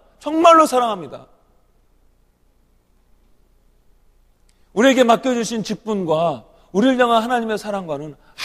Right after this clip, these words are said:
아무 상관이 없습니다. 그것 때문에 하나님께라도 그래서 삐지지 마십시오.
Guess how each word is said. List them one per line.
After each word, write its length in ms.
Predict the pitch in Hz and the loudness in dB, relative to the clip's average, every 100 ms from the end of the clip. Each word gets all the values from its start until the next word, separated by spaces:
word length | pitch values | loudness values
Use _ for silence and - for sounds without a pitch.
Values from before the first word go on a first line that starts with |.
| - - - - - | -10 -10 -12 -14 -12
아무 160 | 196 196 | -6 -6
상관이 560 | 220 208 185 143 175 - _ - | -4 -2 -2 -4 -12 -16 _ -8
없습니다. 480 | 151 - 151 107 - _ _ _ _ _ _ _ _ _ _ | -6 -6 -10 -12 -20 _ _ _ _ _ _ _ _ _ _
그것 240 | - 240 - | 0 2 4
때문에 300 | 247 226 226 | 2 2 0
하나님께라도 800 | 214 285 330 330 294 254 233 214 | -2 0 2 2 2 4 2 2
그래서 280 | 202 208 | 2 2
삐지지 380 | 190 277 254 226 | -2 -4 -6 -4
마십시오. 480 | 190 143 - 143 117 | -2 -4 -6 -16 -18